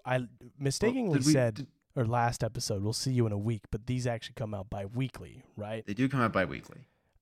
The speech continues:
Speaker 1: Um,
Speaker 2: Um,
Speaker 1: did I
Speaker 2: also,
Speaker 1: what?
Speaker 2: did we get any emails?
Speaker 1: I don't believe so. Let me double check. No.
Speaker 2: Uh, no emails.
Speaker 1: <laughs> Well,
Speaker 2: Our spam
Speaker 1: we,
Speaker 2: folder.
Speaker 1: we have, I got a bunch, um, from this
Speaker 2: Oh.
Speaker 1: website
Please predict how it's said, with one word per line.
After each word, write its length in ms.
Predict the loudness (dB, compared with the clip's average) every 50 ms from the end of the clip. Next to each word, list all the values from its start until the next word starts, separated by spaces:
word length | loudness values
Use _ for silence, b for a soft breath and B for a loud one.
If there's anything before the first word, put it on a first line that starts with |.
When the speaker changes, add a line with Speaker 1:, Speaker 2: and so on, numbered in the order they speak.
| -4
Speaker 1:
Um, 100 | 0 2
Speaker 2:
Um, 480 | 4 6 6 4 4 2 0 -2 -6 -8 _ -2
Speaker 1:
did 140 | 0 0 2
I 40 | 2
Speaker 2:
also, 160 | 2 0 0
Speaker 1:
what? 60 | -2
Speaker 2:
did 100 | -2 0
we 80 | 2 4
get 140 | 4 4 4
any 280 | 4 4 2 2 0
emails? 480 | 0 0 0 0 -2 -6 -8 -12 -16 -20 _ -20 B B B B B B B B B B _ _ -10
Speaker 1:
I 400 | -6 -6 -2 -2 -2 -2 -2 -4 -4
don't 220 | -6 -8 -8 -8
believe 320 | -10 -10 -8 -6 -8 -8 -8
so. 220 | -10 -12 -12 -12 -10
Let 140 | -8 -6
me 60 | -4 -4
double 180 | -4 -4 -6
check. 360 | -10 -12 -16 -18 -20 _ -20 -20 -20 _ _ _ _ _ _ _ -8
No. 220 | -6 -4 -4 -4 -2 2
Speaker 2:
Uh, 400 | 4 6 6 8 8 6 6 6
no 180 | 6 6 6 6
emails. 480 | 6 4 2 0 -4 -6 -12 -18 -20 -20 _ _
Speaker 1:
<laughs> 140 | _ _ 4
Well, 120 | 4 6 6 6 8
Speaker 2:
Our 180 | 8 8 8 8
spam 500 | 0 -2 -4 -8 -8 -6 -4 -4 -6 -4
Speaker 1:
we, 280 | 0 2 2 4 2 0
Speaker 2:
folder. 120 | -2 0
Speaker 1:
we 220 | 2 2 2 2 0
have, 300 | 0 0 0 0 0 -2 -4 -12 _ -20 -20 -20 -12 -4 -4
I 120 | -2 0
got 220 | 2 2 2 2
a 40 | 0
bunch, 500 | 0 2 2 4 4 4 2 -2 -8 -12 _ _ _ -6
um, 640 | -4 -2 -2 0 0 0 0 0 -2 -2 -6 -10 -14 -14 -6
from 260 | -2 0 0 0 0 -2
this 300 | -2 -2 -2 -4 -6 -2 2
Speaker 2:
Oh. 40 | 6
Speaker 1:
website 480 | 8 8 8 6 6 4 2 2 0